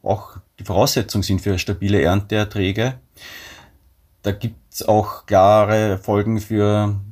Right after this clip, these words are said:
Hochwässer, Lawinen und andere Naturgefahren. So leben wir auch in Österreich, die durch den Klimawandel verstärkt werden. Aber wenn die Böden geschädigt sind oder die Wälder geschädigt sind oder die Auen abgedämmt sind,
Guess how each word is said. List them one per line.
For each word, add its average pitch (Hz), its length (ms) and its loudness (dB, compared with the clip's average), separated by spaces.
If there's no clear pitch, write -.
Hochwässer, 113 600 0
Lawinen 107 500 2
und 104 140 0
andere 110 380 2
Naturgefahren. 101 880 0
So - 120 -8
leben 80 220 0
wir 87 100 2
auch 82 80 -4
in 107 100 0
Österreich, 101 560 -2
die 110 80 -4
durch 98 140 0
den 101 120 0
Klimawandel 87 500 2
verstärkt - 600 0
werden. 85 440 0
Aber 90 260 -2
wenn 92 140 0
die 90 80 -4
Böden 120 420 0
geschädigt 117 560 -2
sind 123 220 -2
oder 87 120 -2
die 82 140 -4
Wälder 113 300 0
geschädigt 101 540 -2
sind 120 420 -6
oder 80 160 -8
die 82 160 -6
Auen 117 300 4
abgedämmt 87 640 -4
sind, 131 400 -4